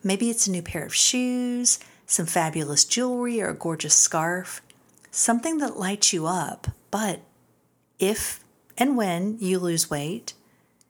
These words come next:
it's still gonna work for you. But find something that helps you play up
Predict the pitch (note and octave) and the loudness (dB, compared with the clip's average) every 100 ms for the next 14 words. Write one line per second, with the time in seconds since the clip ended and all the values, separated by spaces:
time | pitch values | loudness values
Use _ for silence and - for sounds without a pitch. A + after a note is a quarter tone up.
0 | _ _ _ G#3 G#3 - G#3+ F3 D3+ D3 | _ _ _ 2 4 4 4 0 -2 -4
1 | - - - D3+ _ _ _ _ _ C4 | -6 -12 -12 -14 _ _ _ _ _ -4
2 | - - C4 G4 F#4+ - A#3+ G#3+ F#3+ F3+ | -2 -2 -2 0 2 2 2 0 -2 -2
3 | G#3+ F3+ F3+ - - - - A#3 - - | -6 -2 -4 -4 -10 -10 -6 -4 -2 -2
4 | G3+ - G3 F#3 F#3 F3+ - - D3+ - | -2 -4 -2 0 -2 -6 -4 -2 0 -2